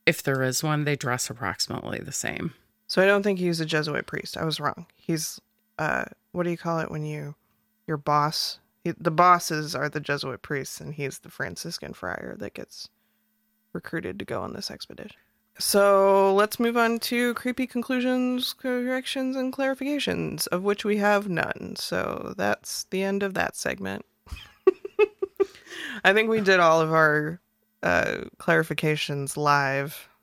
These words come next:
Speaker 2: during the podcast, so.
Speaker 1: We're trying to do less backtracking.
Speaker 2: Yeah, it's just a lot less homework for us after the fact.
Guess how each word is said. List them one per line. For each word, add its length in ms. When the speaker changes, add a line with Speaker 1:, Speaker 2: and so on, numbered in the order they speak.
Speaker 2:
during 280
the 80
podcast, 480
so. 400
Speaker 1:
We're 120
trying 320
to 260
do 240
less 280
backtracking. 800
Speaker 2:
Yeah, 220
it's 180
just 260
a 60
lot 240
less 160
homework 360
for 180
us 200
after 240
the 80
fact. 380